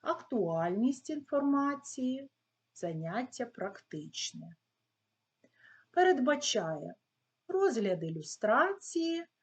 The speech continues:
та висловлення, які особливості медійної інформації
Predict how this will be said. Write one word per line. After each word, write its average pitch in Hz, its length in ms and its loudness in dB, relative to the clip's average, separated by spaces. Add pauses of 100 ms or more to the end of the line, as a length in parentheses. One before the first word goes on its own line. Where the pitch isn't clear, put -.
(840)
та 339 400 2 (920)
висловлення, 165 1120 0 (2500)
які 233 800 0 (160)
особливості 202 1080 2
медійної 185 880 -2
інформації 359 1160 4